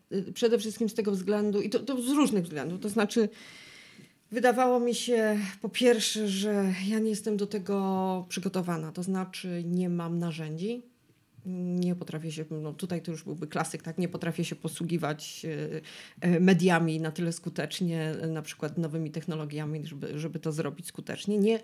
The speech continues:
piszę tak, e, dobrze, jak, nie wiem, Twardoch, żeby to mi popłynęło, tak? I żeby w, w setkach tysięcy ktoś to kupował, e, e, takie książki.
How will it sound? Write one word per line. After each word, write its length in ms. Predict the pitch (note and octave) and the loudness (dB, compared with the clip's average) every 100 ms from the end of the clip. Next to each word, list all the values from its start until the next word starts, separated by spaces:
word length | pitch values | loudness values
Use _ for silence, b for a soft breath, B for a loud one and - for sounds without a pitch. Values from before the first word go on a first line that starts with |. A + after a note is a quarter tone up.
| B B B - | B B B -2
piszę 300 | A#3+ - G#3 | 0 2 2
tak, 480 | - A#3+ A#3 - - F3+ F#3 | 4 4 4 -2 -2 0 0
e, 60 | F3 | 4
dobrze, 440 | G#3 F3+ E3+ F3 | 6 6 4 2
jak, 180 | E3+ E3 | 0 0
nie 140 | E3+ | -2
wiem, 160 | E3 D3+ | -2 -4
Twardoch, 520 | - F3 E3+ D#3+ D#3 | 4 6 6 2 -4
żeby 280 | D#3 D#3 D#3+ | -4 -6 -8
to 100 | - E3+ | -6 -6
mi 120 | E3 | -4
popłynęło, 640 | F#3 F3+ - D3+ D3+ D3+ | -6 -6 -4 -2 -2 -2
tak? 280 | E3 D#3+ - | -2 -6 -8
I 80 | E3 | -6
żeby 220 | E3 D#3+ D3+ | -6 -6 -4
w, 460 | G3 G3 E3 C#3 D#3+ | -2 -4 -4 -6 -6
w 60 | F3+ | -2
setkach 360 | G#3 - F3+ F3 | -2 0 -2 2
tysięcy 420 | F#3+ D#3+ E3 E3+ | 2 2 0 -4
ktoś 240 | E3 E3 | -4 -2
to 100 | E3+ | -2
kupował, 480 | - F3+ D#3+ D#3+ G#3+ A3 - - | 0 6 6 8 8 6 -2 -4
e, 40 | F#3 - | -2 -2
e, 80 | F3 | -2
takie 280 | G3 F#3 G3 | -2 -2 -2
książki. 540 | - F3 F3+ A#3+ A#3+ | 0 -2 0 -2 -2